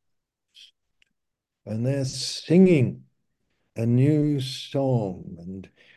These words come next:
you know, it, it, they're holding harps,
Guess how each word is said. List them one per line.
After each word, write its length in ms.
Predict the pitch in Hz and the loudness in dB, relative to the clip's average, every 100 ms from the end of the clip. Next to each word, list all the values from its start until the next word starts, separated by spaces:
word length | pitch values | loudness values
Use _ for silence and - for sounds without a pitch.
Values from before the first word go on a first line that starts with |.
| _ _ - | _ _ -12
you 120 | 113 123 | -4 0
know, 440 | 127 127 127 117 | 2 4 2 0
it, 260 | 104 110 - | -4 -4 -8
it, 200 | 135 127 - | -10 -12 -6
they're 320 | 131 127 101 | -2 0 -2
holding 800 | - - 180 220 208 208 196 196 | -4 2 4 6 4 4 4 2
harps, 1040 | - 147 151 160 - - - - - | 2 4 6 4 0 -8 -12 -12 -18